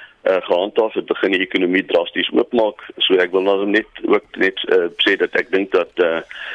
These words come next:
hy moet baie, baie moeilike besluite neem op hierdie stadium. Hy werk met beperkte inligting. Hy het nie al die inligting nie. Van die inligting is baie swak waarmee hy moet werk en hy moet versigtig wees. Uiteindelik is hy verantwoordelik vir die situasie en ek dink hy doen dit reg. Kom ek kom terug na kudde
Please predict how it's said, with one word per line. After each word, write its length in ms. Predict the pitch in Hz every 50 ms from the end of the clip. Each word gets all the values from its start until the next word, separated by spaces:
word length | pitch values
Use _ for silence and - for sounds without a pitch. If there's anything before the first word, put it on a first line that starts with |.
| - - - - - - - - - 98
hy 60 | 110
moet 220 | 110 120 120 -
baie, 220 | - 101 107 110 107
baie 200 | 104 98 98 98
moeilike 320 | 98 104 101 95 95 - 95
besluite 380 | 92 87 - 117 127 - 139
neem 160 | 131 131 131
op 80 | 131 123
hierdie 200 | 123 117 113 107
stadium. 400 | - - 113 110 110 113 110 104
Hy 100 | 92 87
werk 220 | 80 92 95 95
met 120 | 104 92 -
beperkte 500 | 87 - - 107 107 113 - - - -
inligting. 640 | - 117 131 131 127 127 - - 123 120 117 113 104
Hy 100 | 76 82
het 140 | 98 104 -
nie 120 | 135 123 107
al 100 | 107 104
die 120 | 104 -
inligting 440 | 101 110 104 107 - - 113 113 110
nie. 240 | 110 110 104 92 92
Van 120 | 104 98
die 100 | 107 98
inligting 300 | 98 - - - 90 90
is 100 | 85 78
baie 180 | 82 85 85 -
swak 300 | - - 131 123 - -
waarmee 280 | 113 110 113 110 101
hy 80 | 101 104
moet 220 | 98 98 104 -
werk 300 | - 98 98 98 - -
en 100 | 87 85
hy 60 | 85
moet 200 | 85 92 95 95
versigtig 480 | - - - - 131 123 - - 117 -
wees. 260 | 104 104 107 104 98
Uiteindelik 540 | 98 87 - - 104 110 117 107 101 - - - - - - - - - _
is 140 | - - -
hy 140 | 95 92 92
verantwoordelik 580 | - 95 90 90 78 82 87 - 95 98 - -
vir 140 | - 87
die 80 | 85 - 92
situasie 400 | - 92 85 82 80 78 - 90
en 40 | 80
ek 80 | - -
dink 160 | 85 90 -
hy 80 | 98
doen 220 | 90 - 85 87 90
dit 60 | -
reg. 240 | - 80 82 78 - - - - - - - - - - -
Kom 140 | - 135 165
ek 80 | 185 -
kom 140 | 160 147
terug 220 | 131 - 120 120 -
na 100 | 120 113
kudde 440 | - - 110 104 107 101 101 92